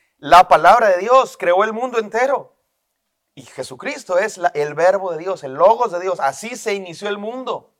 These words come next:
por medio de la palabra. Así es que vamos a hablar de la palabra, de la palabra hablada, de lo que hablamos entre matrimonios. Y para hablar de esa importancia de la palabra, déjenme les cuento una historia. Resulta que una viejita de nuestra iglesia ya estaba en el hospital, estaba muy,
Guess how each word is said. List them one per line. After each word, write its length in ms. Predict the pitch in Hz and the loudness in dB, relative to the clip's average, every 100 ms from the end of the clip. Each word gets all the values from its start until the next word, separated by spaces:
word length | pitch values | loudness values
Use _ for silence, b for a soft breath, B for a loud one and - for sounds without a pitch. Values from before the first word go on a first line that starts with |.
| - | -2
por 180 | 180 185 | -2 0
medio 160 | 208 | -4
de 60 | 208 | -2
la 160 | 185 | 0
palabra. 520 | 185 180 202 226 165 B B - | 0 2 2 0 -4 B B -14
Así 140 | - | -14
es 60 | 196 | -6
que 80 | 214 | -6
vamos 160 | 202 | -6
a 20 | 170 | -4
hablar 180 | 170 | -4
de 60 | 180 | -2
la 160 | 165 156 | -4 -4
palabra, 520 | 131 143 147 139 _ b b | -4 -4 -4 -8 _ b b
de 60 | 135 | -14
la 100 | 131 | -10
palabra 640 | 139 143 160 165 165 _ - | -4 -2 0 0 -2 _ -6
hablada, 520 | 151 175 214 262 247 | -6 2 4 4 2
de 80 | 151 | -2
lo 140 | 143 | -8
que 180 | 156 160 - | -10 -14 -6
hablamos 500 | 151 160 185 190 175 | -4 -2 -4 -4 -14
entre 220 | 160 151 | -16 -16
matrimonios. 640 | 151 139 135 131 127 110 b b _ | -16 -16 -16 -16 -16 -20 b b _
Y 80 | 139 | -4
para 160 | 151 | 0
hablar 160 | 160 202 | 2 0
de 60 | 233 | -2
esa 100 | 220 | -12
importancia 600 | 160 147 170 202 170 143 | -16 -14 -12 -14 -12 -10
de 80 | |
la 160 | 135 127 | -10 -8
palabra, 260 | 135 165 156 | -6 -6 -6
déjenme 280 | - 160 | -16 -14
les 120 | 135 - | -14 -14
cuento 260 | 147 143 | -18 -16
una 120 | 156 | -18
historia. 380 | 131 - 143 131 | -20 -14 -10 -10
Resulta 360 | 120 143 143 143 | -12 -14 -14 -14
que 80 | 156 | -14
una 140 | 156 | -16
viejita 460 | 127 120 156 139 127 | -14 -16 -18 -16 -16
de 60 | |
nuestra 280 | 113 107 113 | -16 _ -18
iglesia 480 | 113 151 151 110 _ _ _ _ _ | -16 -18 -20 _ _ _ _ _ _
ya 100 | 151 | -20
estaba 220 | 135 151 | -8 -8
en 80 | 143 | -6
el 80 | 127 | -12
hospital, 540 | 131 127 113 139 139 | -14 -18 -8 -6 -6
estaba 320 | 123 131 135 | -8 -8 -8
muy, 360 | 131 135 135 | -10 -14 -18